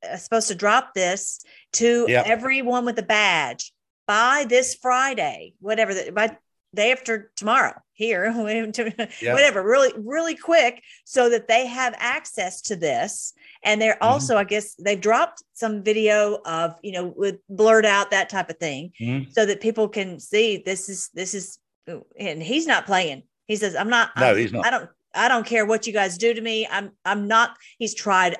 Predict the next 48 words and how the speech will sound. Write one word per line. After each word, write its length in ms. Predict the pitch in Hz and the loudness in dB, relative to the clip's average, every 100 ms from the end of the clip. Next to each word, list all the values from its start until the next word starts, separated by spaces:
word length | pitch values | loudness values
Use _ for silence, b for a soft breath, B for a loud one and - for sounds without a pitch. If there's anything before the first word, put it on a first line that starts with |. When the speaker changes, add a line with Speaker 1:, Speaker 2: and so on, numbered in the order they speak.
| - | 0
Speaker 1:
all 440 | 254 302 330 320 | 4 6 6 4
the 100 | 320 | 2
avenues 640 | 302 240 240 220 220 220 202 | 0 2 0 -2 -2 -2 -2
of 160 | 160 | -6
going 280 | 175 180 175 | -6 -6 -6
through 320 | 175 180 160 | -6 -6 -4
Grassley 680 | 185 254 302 - 302 294 277 | 2 2 2 -2 -8 -6 -6
and 120 | 127 143 _ | -8 -10 _
Hawley 560 | 269 277 277 277 269 | -2 0 -2 -4 -4
and 240 | 175 156 165 | -6 -10 -12
senators 640 | - 294 294 294 277 269 202 | -6 -4 -2 -2 -2 -2 -4
and 180 | 175 | -6
Speaker 2:
Mm-hmm. 200 | 147 - - | -8 -10 -2
Speaker 1:
calling 640 | 320 320 320 302 262 165 | 2 4 4 0 -2 -6
and 140 | 165 | -6
doing 340 | 175 294 294 254 | -4 -2 -2 -4
all 200 | 240 233 | -4 -2
this, 160 | 226 - B B | -2 -4 B B
and 160 | 202 175 | -6 -4
he's 300 | 214 202 - | -6 -6 -2
over 320 | 196 202 165 87 | 0 0 -2 -8
it. 160 | - - _ _ b b b b | -12 -20 _ _ b b b b
You 80 | - | -2
know, 60 | 127 | 0
Speaker 2:
Yep. 80 | 156 | 2
Speaker 1:
that 80 | 180 | 0
we've 220 | 185 - | -2 0
got 320 | 180 170 - | 2 2 0
to 80 | 208 | -6
expose 560 | 180 170 - 190 180 165 | -4 -6 -4 0 0 0
all 160 | 135 | -2
this. 180 | - - B B - | -4 -16 B B -2
But 120 | 605 | 0
I, 180 | 262 311 | 2 2
I 140 | - 311 | 4 4
Speaker 2:
Yep. 80 | - | 4
Speaker 1:
send 160 | 302 | 0
people 240 | 294 262 254 | -2 2 0
to 480 | - 247 240 233 226 | 2 2 2 2 -2
Chanel 340 | - 214 226 247 | -6 -4 -2 -2
Rion 320 | 262 262 262 | -2 -4 0
dot 220 | 254 - | -2 -2
com. 440 | 240 214 208 208 - | -4 -2 -2 -6 -10
I 80 | 180 | -10
send 320 | 226 220 220 | -2 -2 0
people 200 | 226 226 | -2 -2
Speaker 2:
Yep. 100 | 233 | 2
Speaker 1:
to 200 | 214 208 | 2 2